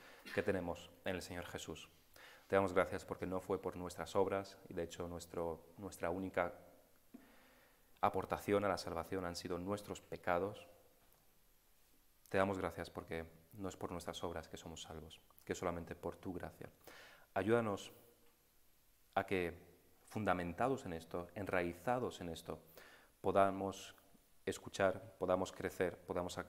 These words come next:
hacer crecer estas buenas obras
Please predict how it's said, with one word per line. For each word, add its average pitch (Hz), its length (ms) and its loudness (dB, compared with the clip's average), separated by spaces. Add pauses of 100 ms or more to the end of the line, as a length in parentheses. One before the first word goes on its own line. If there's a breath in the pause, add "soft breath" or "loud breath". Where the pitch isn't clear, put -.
(100)
hacer 95 300 2
crecer - 480 -2 (1700 loud breath)
estas 95 300 2
buenas 101 340 6
obras 85 380 -2